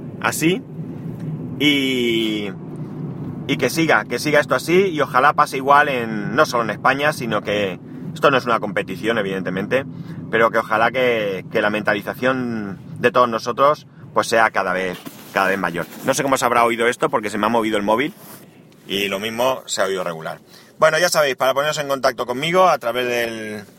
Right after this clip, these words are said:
del correo, day to day pod, no, el correo es day to day arroba s pascual punto es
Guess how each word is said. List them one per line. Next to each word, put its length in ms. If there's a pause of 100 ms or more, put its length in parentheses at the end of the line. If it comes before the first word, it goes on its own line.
(120)
del 160
correo, 420
day 180
to 140
day 160
pod, 320 (680)
no, 260 (320)
el 100
correo 300
es 80
day 120
to 140
day 220
arroba 320
s 160
pascual 320
punto 300
es 280